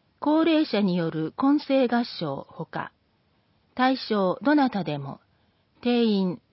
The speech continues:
三百五十人。先着順。参加方法、直接会場へ。問い合わせ先、電話二五四の五零五二、富本。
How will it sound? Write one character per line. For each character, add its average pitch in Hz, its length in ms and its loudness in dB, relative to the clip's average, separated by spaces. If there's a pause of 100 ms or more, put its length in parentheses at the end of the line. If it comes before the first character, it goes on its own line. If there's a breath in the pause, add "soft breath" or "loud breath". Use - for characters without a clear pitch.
三 294 200 4
百 190 280 -2
五 160 160 -2
十 190 240 -2
人。 139 260 -12 (480)
先 247 200 2
着 202 260 -2
順。 151 320 -8 (760)
参 285 220 4
加 277 140 -2
方 254 240 2
法、 156 340 -6 (400)
直 - 260 -16
接 - 260 0
会 214 280 -2
場 165 280 -4
へ。 135 200 -12 (880)
問 294 220 2
い 285 60 4
合 277 80 4
わ 262 120 2
せ 233 120 -6
先、 - 440 -6 (440)
電 214 320 0
話 180 280 -2 (160)
二 269 260 2
五 269 300 2
四 185 320 0
の 147 300 -8
五 262 300 0
零 220 260 0
五 160 280 -6
二、 151 320 -12 (480)
富 226 300 2
本。 143 400 -4